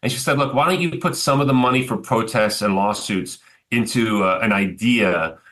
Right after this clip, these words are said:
um, that, that I've got here where we could try to build some trust between the, the, the police and the community and come up with a solution that would allow us to get the fishing started again, but would actually prevent some of this terrorism." And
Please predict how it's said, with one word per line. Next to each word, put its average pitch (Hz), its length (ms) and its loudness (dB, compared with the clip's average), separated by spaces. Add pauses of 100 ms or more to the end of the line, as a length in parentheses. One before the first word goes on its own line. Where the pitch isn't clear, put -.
(140)
um, 95 480 2
that, 98 280 -4
that 98 160 0
I've 92 140 -4
got 98 200 -2
here 92 340 -2
where 95 300 0 (220)
we 110 160 0
could 120 140 0
try 123 180 0
to 123 80 0
build 120 240 0
some 107 180 0
trust - 500 -2
between 107 520 0
the, 101 200 -2
the, 101 400 -2
the 101 140 0
police 117 440 -2
and 101 120 2
the 90 60 -2
community 110 500 -2
and 101 120 -4
come 127 100 2
up 127 120 0
with 135 120 -2
a 110 60 -2
solution 107 640 0
that 95 200 -2
would 98 280 0 (300)
allow 117 420 2
us 123 200 0
to 113 80 -2
get - 180 -2
the - 120 -6
fishing 131 320 0
started 101 320 2
again, 98 280 0
but 107 180 0
would 107 120 2
actually 107 340 0
prevent 104 380 0
some 98 180 0
of 92 80 0
this 92 120 -6
terrorism." 90 480 0
And 85 140 -6